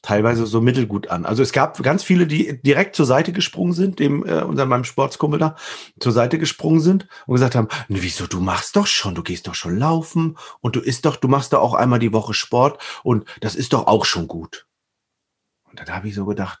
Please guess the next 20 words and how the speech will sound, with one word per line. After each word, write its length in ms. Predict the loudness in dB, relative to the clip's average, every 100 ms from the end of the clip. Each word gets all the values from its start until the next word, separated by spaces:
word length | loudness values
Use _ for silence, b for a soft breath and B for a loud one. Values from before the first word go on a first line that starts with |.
| _
„Hm, 260 | -10 -8 -6
ja, 160 | -6
da 140 | -6 -4
kann 160 | 0
man 100 | 0
das 140 | 2 2
auch 200 | 2 0
sehen. 380 | -2 -2 -2 -2
Oder 200 | 2 4
man 140 | 2
verändert 340 | 2 2 2 0
wirklich 300 | -2 -4 -6
was.“ 260 | -8 -10 B B B
Also 180 | 2 2 B -12 -20 _
man 260 | -2 0 0
kann 220 | 0 4
ja 140 | 4
alles 240 | 2 -2 0
beibehalten. 460 | 0 0 -2 -2
Also, 160 | 0 0